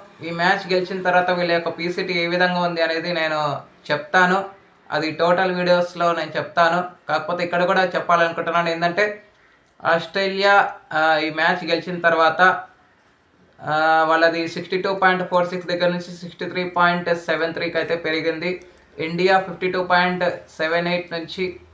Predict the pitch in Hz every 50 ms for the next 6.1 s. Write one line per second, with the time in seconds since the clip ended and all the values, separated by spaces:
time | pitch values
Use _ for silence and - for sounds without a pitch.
0 | _ _ _ _ _ _ _ _ _ 165 165 170 190 180 180 180 180 180 175 175
1 | 175 175 170 170 170 170 165 165 165 160 165 160 170 156 143 147 165 165 160 156
2 | 135 156 147 147 - 156 160 160 156 - 170 170 170 165 165 147 147 147 151 160
3 | 170 180 180 - - - 143 147 151 143 143 139 139 131 151 151 160 180 180 185
4 | 180 175 - 175 170 165 165 170 180 170 170 170 170 165 - - 156 156 151 165
5 | 175 170 165 160 156 151 165 160 - - 147 147 147 - 156 156 151 151 147 175
6 | 180 180